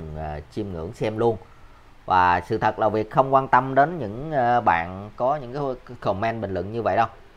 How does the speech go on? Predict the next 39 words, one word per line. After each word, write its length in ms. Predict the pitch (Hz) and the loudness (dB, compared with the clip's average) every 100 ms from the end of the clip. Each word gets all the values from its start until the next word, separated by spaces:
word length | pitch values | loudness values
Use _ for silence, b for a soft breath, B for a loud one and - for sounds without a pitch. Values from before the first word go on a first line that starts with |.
| - | -14
Cái 80 | 131 | -4
này, 220 | 123 95 | -2 0
à, 340 | 92 90 87 85 | 2 2 2 0
Việt 240 | 87 87 | -2 -4
chủ 100 | 98 | -2
yếu 160 | 117 156 - | 0 0 0
chia 120 | 117 | -2
sẻ 320 | - 85 101 | -2 0 0
cho 300 | 117 107 104 | 2 2 2
những, 400 | 101 92 92 101 | 0 -4 -10 -10
à, 220 | 123 117 107 | -6 -4 0
bạn 380 | 85 82 98 | 0 -2 -6
mà 320 | 95 85 80 82 - - | -6 -4 -4 -6 -12 0
chơi, 320 | 135 135 123 b b b | 4 4 2 b b b
à, 340 | 110 117 113 113 | -2 2 2 2
audio, 480 | 113 123 123 127 123 117 | 2 4 6 6 6 2
những 140 | 104 | -2
bạn, 280 | 120 82 92 | 0 0 -2
à, 360 | 104 104 104 107 | -4 -2 -2 -2
thích 200 | - - - | -4 -6 -2
chép 300 | 170 202 - | 2 2 0
đồ 100 | 104 | -4
này 140 | 92 90 | -4 -2
nọ 220 | 85 95 | 0 0
đó, 100 | 131 b b b | -2 b b b
à, 260 | 90 104 104 | -12 -8 -2
tò 240 | 104 95 | 6 6
mò 340 | 92 95 92 87 | 8 6 4 4
coi 140 | 110 117 | 0 -2
cái, 340 | 131 135 127 | -2 -4 -4
à, 460 | 113 110 110 107 107 110 - | -4 -2 -2 -4 -8 -14 -8
ở 140 | 92 117 | -2 2
bên 140 | 120 | 2
trong 200 | 131 113 | 2 2
này 140 | 101 92 | 0 -2
nó 100 | 107 | 0
có 140 | 139 | 2
cái 100 | 156 | 2
gì 200 | 113 92 | 0 -2